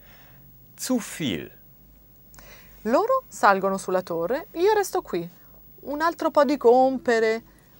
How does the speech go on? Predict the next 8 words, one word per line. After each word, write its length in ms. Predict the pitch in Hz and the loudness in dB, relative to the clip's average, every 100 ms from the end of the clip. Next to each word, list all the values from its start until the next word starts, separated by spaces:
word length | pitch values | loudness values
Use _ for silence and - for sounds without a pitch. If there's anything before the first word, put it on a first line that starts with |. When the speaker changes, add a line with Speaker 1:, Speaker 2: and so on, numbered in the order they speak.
| - | -4
Speaker 2:
Ancora 380 | 381 392 - 508 | -2 2 4 6
un 120 | 349 | 4
poco. 480 | - 185 170 185 190 - - | 4 4 2 -4 -6 -8 -2
Un 300 | 427 392 349 - | 2 2 0 4
po'. 280 | 440 202 - - - - - - - - - | 6 6 0 -20 -20 -20 -20 -20 -20 -20 -18
Speaker 1:
Noch 380 | 101 110 151 - | -4 -2 -2 -4
ein 260 | - 151 151 | -6 -6 -6
bisschen. 600 | 175 185 - 85 76 | -6 -6 -10 -12 -12